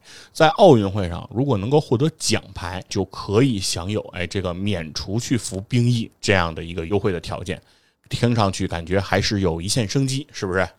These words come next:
当然了啊，其实对于大部分的这个韩国的球员来说，其实免除兵役都是不太可能的啊。基本上，因为能够拿到奥运会奖牌，你肯定至少得要去入选国奥队嘛。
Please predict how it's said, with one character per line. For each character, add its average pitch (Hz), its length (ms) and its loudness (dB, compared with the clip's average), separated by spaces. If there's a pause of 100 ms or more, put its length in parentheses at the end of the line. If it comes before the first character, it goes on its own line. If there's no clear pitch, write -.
当 180 160 2
然 147 180 6
了 139 80 6
啊， 104 260 4
其 151 160 0
实 185 140 6
对 156 140 2
于 165 100 2
大 208 300 2
部 117 100 -6
分 104 160 -8
的 98 80 -4
这 98 220 -6
个 92 100 -4
韩 95 240 -6
国 123 160 0
的 117 80 -2
球 107 260 -4
员 117 120 0
来 107 160 -4
说， 117 240 -4
其 117 400 -6
实 127 340 -4 (300)
免 90 200 -6
除 - 240 -8
兵 131 240 0
役 120 120 0
都 117 120 -2
是 123 140 -6
不 95 100 -8
太 151 120 -2
可 - 160 -10
能 90 200 -16
的 98 100 -8
啊。 92 300 -16
基 - 120 -8
本 101 240 -8
上， 92 200 -4 (280)
因 135 120 -4
为 151 120 -2
能 135 180 -2
够 175 160 2
拿 117 180 2
到 143 220 6
奥 156 180 2
运 151 120 2
会 143 160 2
奖 87 240 -6
牌， 95 260 0
你 120 180 -2
肯 95 240 -10
定 120 220 -4
至 127 160 -6
少 101 180 0
得 104 120 -4
要 90 180 -4
去 104 180 -8
入 117 220 -2
选 87 220 -10
国 95 120 -10
奥 98 140 0
队 131 200 0
嘛。 87 100 -12